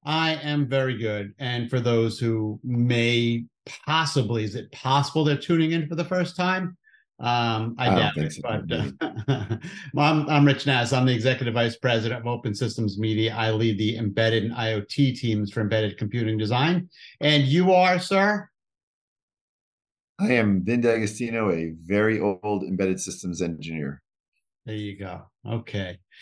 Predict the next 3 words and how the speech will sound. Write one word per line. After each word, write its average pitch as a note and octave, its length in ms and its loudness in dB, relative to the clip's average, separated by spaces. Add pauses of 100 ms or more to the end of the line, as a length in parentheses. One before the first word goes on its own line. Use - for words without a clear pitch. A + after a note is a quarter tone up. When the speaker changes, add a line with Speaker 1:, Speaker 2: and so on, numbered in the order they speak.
(340)
Speaker 1:
Um, E3+ 640 2 (340)
so F#3 560 6
the E3+ 400 4